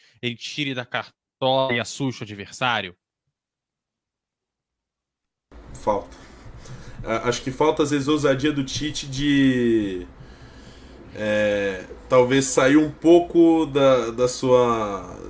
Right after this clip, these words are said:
Speaker 2: como é, como é que eu posso dizer? Só, só pra deixar claro uma coisa,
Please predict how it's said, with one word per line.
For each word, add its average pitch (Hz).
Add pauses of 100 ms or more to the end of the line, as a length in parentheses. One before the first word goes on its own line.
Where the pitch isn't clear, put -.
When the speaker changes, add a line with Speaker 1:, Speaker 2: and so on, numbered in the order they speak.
(200)
Speaker 2:
como 131
é, -
como 135
é 131
que 135
eu 127
posso 123
dizer? 110 (240)
Só, 156
só 151
pra 175
deixar 147
claro 131
uma 120
coisa, 98